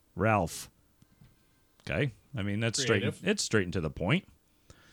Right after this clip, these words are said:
Speaker 1: Mine's Brent Gleason zero one. What's the difference? You know what I mean? <laughs> There's other Brent Gleasons out there. I didn't think it was possible, but apparently there are.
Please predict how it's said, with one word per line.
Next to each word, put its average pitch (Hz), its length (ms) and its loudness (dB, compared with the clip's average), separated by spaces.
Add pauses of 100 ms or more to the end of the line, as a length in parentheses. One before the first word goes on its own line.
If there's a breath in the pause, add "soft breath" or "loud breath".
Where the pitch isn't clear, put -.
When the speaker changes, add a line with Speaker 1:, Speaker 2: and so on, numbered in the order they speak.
(800 soft breath)
Speaker 1:
Mine's 101 320 0
Brent 92 220 -2
Gleason 90 280 -2
zero 87 260 -2
one. 87 280 -2
What's 85 160 -6
the 90 100 -6
difference? 78 600 -4
You 80 80 -4
know 76 80 -2
what 78 100 -4
I 90 60 -4
mean? 107 220 0 (240)
<laughs> - 240 -20
There's 110 220 0
other 104 240 2
Brent 95 240 0
Gleasons 101 400 -2
out 73 200 -4
there. 69 220 -6 (280 soft breath)
I 92 100 2
didn't 85 180 -2
think 92 160 -4
it 98 60 -2
was 107 140 0
possible, 104 600 2 (220)
but 90 120 -2
apparently 123 380 2
there 143 180 4
are. 117 260 4